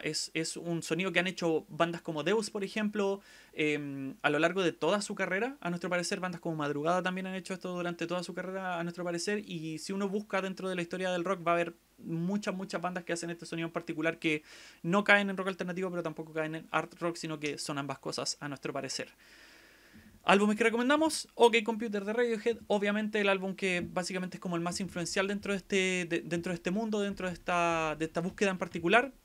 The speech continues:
Eh, un álbum icónico, yo creo que no solamente influenció a este mundo, sino que influenció al mundo del rock en general, porque es uno de los álbumes más aclamados de la historia de la música.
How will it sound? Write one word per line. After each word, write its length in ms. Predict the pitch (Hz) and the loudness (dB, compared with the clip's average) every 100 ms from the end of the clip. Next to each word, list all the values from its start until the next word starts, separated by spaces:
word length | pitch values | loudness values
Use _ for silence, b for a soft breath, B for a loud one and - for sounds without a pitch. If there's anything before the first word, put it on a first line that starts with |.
| - - | -6 2
Eh, 220 | 156 160 | 4 4
un 100 | 165 | 4
álbum 260 | 170 165 160 | 2 0 -2
icónico, 420 | 185 196 190 185 | -2 -2 0 0
yo 120 | 170 | 2
creo 160 | 165 160 | 2 2
que 220 | 160 151 | 0 0
no 120 | 160 | 0
solamente 320 | 180 170 185 | 0 0 0
influenció 280 | 170 160 156 | -2 -2 -2
a 20 | |
este 100 | 160 | -2
mundo, 180 | 196 185 | -2 -2
sino 160 | 147 156 | -4 -4
que 80 | 156 | -4
influenció 400 | 160 156 165 160 | -4 -4 2 2
al 80 | |
mundo 240 | 151 160 156 | 2 0 2
del 120 | 156 | 2
rock 180 | 160 - | 0 -4
en 120 | 156 | -8
general, 360 | 151 151 156 190 | -6 0 2 2
porque 200 | 180 165 | 0 -4
es 40 | |
uno 120 | 156 156 | -4 0
de 60 | |
los 60 | 151 | 2
álbumes 240 | 160 156 | 0 -2
más 120 | 156 | -2
aclamados 260 | 156 151 160 | -2 -2 -2
de 40 | |
la 60 | 160 | -4
historia 200 | - 160 | -4 -4
de 40 | |
la 40 | 156 | -2
música. 340 | 180 202 240 | -2 -4 -6